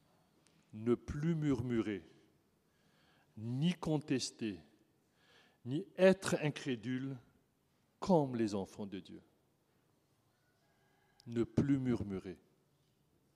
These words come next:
Ensuite, pour Caleb, soyons comme Caleb, qui a pleinement suivi la voie de Dieu.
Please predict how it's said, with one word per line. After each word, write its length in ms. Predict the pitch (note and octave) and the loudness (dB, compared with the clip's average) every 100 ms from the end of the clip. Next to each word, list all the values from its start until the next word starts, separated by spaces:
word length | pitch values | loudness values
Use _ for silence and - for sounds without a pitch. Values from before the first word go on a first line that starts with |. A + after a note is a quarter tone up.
| _ _ _ _ _ _ _ _ _ _ _ _ _ _ _ _ _ _ _ _ _ _ _ _ _ _ _ _ | _ _ _ _ _ _ _ _ _ _ _ _ _ _ _ _ _ _ _ _ _ _ _ _ _ _ _ _
Ensuite, 440 | D#3+ F3 - A3 - | 2 4 6 4 6
pour 180 | G3 - | 2 4
Caleb, 440 | E3 A3 A#3+ B2+ G#2 - - - _ _ _ _ _ _ _ _ _ _ _ _ _ _ _ _ _ _ _ _ _ _ _ _ G#4+ A4 A4 A4+ _ _ _ _ _ _ - | 6 8 6 4 -4 -8 -20 -20 _ _ _ _ _ _ _ _ _ _ _ _ _ _ _ _ _ _ _ _ _ _ _ _ _ _ _ _ _ _ _ _ _ _ -6
soyons 440 | - F3+ E3 E3 | 0 6 8 8
comme 240 | D#3+ C3+ A#2 | 6 -2 -2
Caleb, 340 | A#2+ G#2 F2+ - - _ _ _ _ _ _ _ _ _ _ _ _ - | -2 -2 -4 -12 -20 _ _ _ _ _ _ _ _ _ _ _ _ -4
qui 100 | C#3+ | -2
a 60 | |
pleinement 680 | - E3 E3 D3+ C#3+ D#3 D#3 - - - - - | 0 4 4 4 0 -2 -4 -12 -20 -20 -20 -14
suivi 720 | - - - B3+ B3+ G#3+ A3 | -4 0 10 12 12 12 10
la 140 | G3+ E3 | 8 8
voie 240 | C3+ D3+ | 8 4
de 160 | C#3 B2+ | 2 -2
Dieu. 300 | G2+ G2+ | -2 -6